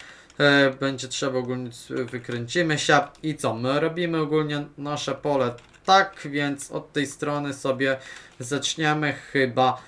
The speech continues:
e, si-, siać to pole, poprzeczniaki sobie ogólnie widzę na końcu zrobimy, więc, ale w sumie to nie jest ogólnie aż takie,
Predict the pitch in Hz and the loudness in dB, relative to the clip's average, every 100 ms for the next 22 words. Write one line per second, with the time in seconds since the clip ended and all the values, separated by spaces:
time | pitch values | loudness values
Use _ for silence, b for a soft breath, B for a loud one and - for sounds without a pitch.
0 | B 143 151 156 160 - - 208 170 - | B 2 4 4 -2 -4 0 6 6 6
1 | - 131 - 170 180 160 143 - 147 127 | 0 -6 0 6 6 6 0 -6 -6 -6
2 | 151 151 - - 135 135 123 139 127 135 | -4 -6 -6 -6 0 0 0 -4 -6 -4
3 | 131 120 127 123 123 131 147 127 113 117 | -6 -2 0 0 -2 -10 -4 -4 -4 -8
4 | - 123 147 143 123 123 120 - - - | -6 -4 -2 -2 -4 -4 -6 -10 -16 -14
5 | - 190 175 - 160 151 135 131 127 120 | -10 -8 -8 -8 -8 -6 -6 -4 -4 -6
6 | 123 123 123 131 127 B B - 131 - | -8 -6 -4 -6 -8 B B -4 -2 0
7 | 127 110 127 | 0 2 0